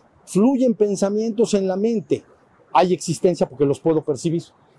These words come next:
Pero cuando, eh, la conciencia se quiere ver a sí misma, no la puede percibir,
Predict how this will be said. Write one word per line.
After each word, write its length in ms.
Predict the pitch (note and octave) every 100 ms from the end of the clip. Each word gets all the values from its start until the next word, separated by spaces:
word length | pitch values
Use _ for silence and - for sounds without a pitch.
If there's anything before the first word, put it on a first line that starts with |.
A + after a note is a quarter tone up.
| _
Pero 260 | - D3+ D#3
cuando, 920 | - D3 D#3+ D#3 D3+ D3 C#3 C3+ C#3
eh, 120 | C3+
la 160 | C3+ C3+
conciencia 600 | - C#3 C3 A#3 C#4+ G#3+
se 160 | - D3
quiere 240 | G3 G3
ver 160 | E3+ D#3+
a 60 |
sí 160 | - D#3+
misma, 580 | F3 B3+ G3 D#3+ D#3+ G3+
no 160 | D#3 G3+
la 100 | F3+
puede 280 | F3+ F3+
percibir, 520 | E3+ E3 - G3+ C#4+